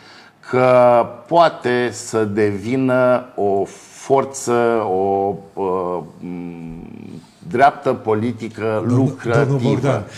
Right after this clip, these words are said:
Speaker 2: uite, în momentul ăsta și eu îmi doresc să fac parte din echipa de voluntari a domnului Ilan Laufer.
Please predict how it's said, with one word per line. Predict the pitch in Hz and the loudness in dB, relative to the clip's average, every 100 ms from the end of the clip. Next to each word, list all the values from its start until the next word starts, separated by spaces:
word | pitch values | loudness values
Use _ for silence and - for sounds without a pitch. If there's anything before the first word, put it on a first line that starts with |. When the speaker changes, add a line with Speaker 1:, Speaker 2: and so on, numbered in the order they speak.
| - - | -10 -6
Speaker 2:
uite, | 131 110 101 | -6 -6 -6
în | 120 | -6
momentul | 120 139 135 147 | -2 -2 -2 -4
ăsta | - 143 | -4 -6
și | - 147 | -4 -4
eu | |
îmi | 156 | -2
doresc | 131 131 - | -2 -2 -4
să | |
fac | 120 127 - | -6 -8 -6
parte | 120 123 | -8 -6
din | 113 | -6
echipa | 110 - - 120 | -6 -8 -6 -6
de | 104 | -8
voluntari | 98 110 107 110 117 | -10 -8 -8 -8 -8
a | 113 | -8
domnului | 113 113 104 | -8 -6 -6
Ilan | 110 107 104 | -8 -8 -8
Laufer. | 101 95 - 92 | -8 -10 -12 -20